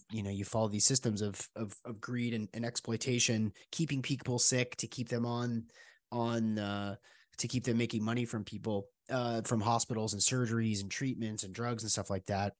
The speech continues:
And, and it's, it's up to us to deconstruct it. So this, I, I find this,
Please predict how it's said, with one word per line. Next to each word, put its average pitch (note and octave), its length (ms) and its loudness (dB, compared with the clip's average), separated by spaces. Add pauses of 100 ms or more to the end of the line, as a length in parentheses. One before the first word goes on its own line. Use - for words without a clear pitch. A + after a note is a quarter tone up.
(140)
And, A2+ 240 0 (100)
and A2 340 -2
it's, - 300 4
it's - 220 -8
up - 160 -8
to - 180 -6
us A2 180 0
to G2+ 120 -8
deconstruct A2 680 -4
it. - 120 -12
So - 160 2
this, G#2 260 0
I, G#2+ 120 -6 (100)
I G#2 60 -6
find A2 320 -2
this, - 240 4